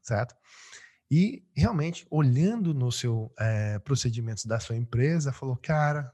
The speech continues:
que beleza, hein? A máquina realmente solucionou, é, o problema de envasamento, né, em, é,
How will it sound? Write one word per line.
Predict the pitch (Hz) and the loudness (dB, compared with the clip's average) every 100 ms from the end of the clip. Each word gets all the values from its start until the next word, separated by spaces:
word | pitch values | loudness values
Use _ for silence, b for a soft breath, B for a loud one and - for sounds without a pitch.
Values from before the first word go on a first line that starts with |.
| _ | _
que | - | -6
beleza, | 147 143 113 127 127 147 | 0 0 0 -2 -2 -2
hein? | 170 _ B B B B | -4 _ B B B B
A | 113 117 | -2 2
máquina | 127 147 170 | 2 0 -2
realmente | 151 113 120 147 208 202 131 127 151 - 170 | 2 6 8 6 4 2 2 0 -4 -6 -6
solucionou, | 165 - 180 160 - 185 147 127 139 b b b b - | -6 -4 -2 -2 -4 -4 -2 -2 -4 b b b b -4
é, | 135 135 139 | -2 0 -2
o | 131 | -2
problema | 165 135 123 139 - b - | -2 0 0 -2 -10 b -10
de | 113 147 170 170 | 0 2 0 0
envasamento, | 139 135 127 131 113 127 127 120 | 0 2 2 -2 -4 -6 -6 -4
né, | 120 139 | -2 -2
em, | 120 120 - | -4 -8 -4
é, | 104 101 101 | -2 0 -4